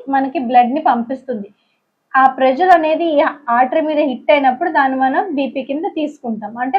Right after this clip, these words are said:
బ్లడ్ ప్రెషర్ కింద తీసుకుంటాం కదండి. So ఇక్కడ నేను ఈ పెద్దగా వేశాను ఈ ఆర్టరీని, కరెక్టా కాదా? ఒక్కొక్కసారి ఏమవుతుందంటే కొన్ని కొన్ని కండిషన్స్ లో, అంటే బాడీలో వాటర్ తక్కువైపోయినప్పుడు, కోపం ఎక్కువగా ఉన్నప్పుడు, ఏదైనా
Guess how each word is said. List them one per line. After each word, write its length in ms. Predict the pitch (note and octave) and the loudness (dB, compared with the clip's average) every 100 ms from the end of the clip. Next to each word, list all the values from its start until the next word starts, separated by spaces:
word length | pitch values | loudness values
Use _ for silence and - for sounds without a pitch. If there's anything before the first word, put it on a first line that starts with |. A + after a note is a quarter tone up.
| C4 | 0
బ్లడ్ 200 | C4 B3+ | -2 0
ప్రెషర్ 300 | C4 A#3 A3 A#3 | -2 -2 -4 -4
కింద 120 | D4 D#4+ | -6 -6
తీసుకుంటాం 460 | B3+ _ G#3+ A#3+ A3 C4+ | -8 _ -14 -14 0 2
కదండి. 300 | C4+ C#4 G#4 - _ _ _ _ - | 2 0 -4 -8 _ _ _ _ -2
So 60 | E4+ | 2
ఇక్కడ 200 | E4+ E4+ E4 | 4 4 2
నేను 280 | E4 D#4+ D#4+ A4+ - - - | 0 0 2 0 -2 -8 -10
ఈ 20 | D4 - | -4 2
పెద్దగా 400 | C#4+ A#3+ F4 G4 | 2 6 6 8
వేశాను 400 | F4 C#4+ C4+ A#3 A3+ C4+ | 6 4 2 0 0 4
ఈ 20 | B3 | 6
ఆర్టరీని, 500 | B3 A#3+ C#4 A#3 G3+ - | 4 2 -4 -4 -6 -2
కరెక్టా 280 | C4 D4+ F#4 F4+ | -2 2 2 4
కాదా? 220 | A#3+ A#3+ A#3+ _ _ _ - | 4 4 2 _ _ _ -6
ఒక్కొక్కసారి 560 | B3 F4+ F4+ F#4+ F4+ D#4+ C#4+ | -2 0 2 4 4 4 4
ఏమవుతుందంటే 760 | C#4 C4+ C#4+ B3 A3+ A3 B3 G4 - _ _ | 2 2 0 -2 -2 0 0 0 -4 _ _
కొన్ని 200 | D#4+ E4 F4+ | -2 0 0
కొన్ని 180 | F4 F#4 D4 | 0 0 -2
కండిషన్స్ 520 | B3 C4+ C4+ C4+ C4 | 0 -2 -2 -6 -4
లో, 60 | B3+ C4 | -6 -4
అంటే 160 | C4+ D#4+ B3 | -2 -2 0
బాడీలో 400 | A#3+ B3+ D#4 D#4 D4 | 2 4 4 2 4
వాటర్ 260 | B3 A#3+ D4 - | 2 2 -2 -2
తక్కువైపోయినప్పుడు, 840 | - C4 B3 B3+ A#3+ A#3 A#3+ A3+ A#3 - _ _ C#4 | 2 2 4 2 0 -2 -2 0 0 -4 _ _ 4
కోపం 280 | C4 E4 D4+ | 4 4 2
ఎక్కువగా 300 | D4 C#4+ C#4 D4 B3+ | 0 0 2 2 2
ఉన్నప్పుడు, 440 | B3 A#3 B3 A#3 B3 - - C4+ | 0 0 2 2 2 -4 2 4
ఏదైనా 260 | C#4+ D#4 | 6 2